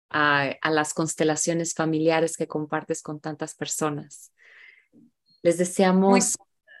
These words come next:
Speaker 1: muchas gracias, Marita.
Speaker 2: Muchas gracias, Pati. Ha sido una conversación hermosa y gracias por la oportunidad de seguir difundiendo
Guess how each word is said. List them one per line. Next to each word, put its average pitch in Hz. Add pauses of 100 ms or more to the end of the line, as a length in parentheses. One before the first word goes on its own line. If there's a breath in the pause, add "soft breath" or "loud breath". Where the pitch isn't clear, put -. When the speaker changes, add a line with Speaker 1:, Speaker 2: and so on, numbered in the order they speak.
(220 soft breath)
Speaker 1:
muchas 208
gracias, 151
Marita. 147
Speaker 2:
Muchas 269
gracias, 226
Pati. 208
Ha 208
sido 233
una 220
conversación 196
hermosa 220
y 190
gracias 196
por 180
la 170
oportunidad 170
de 185
seguir 180
difundiendo 175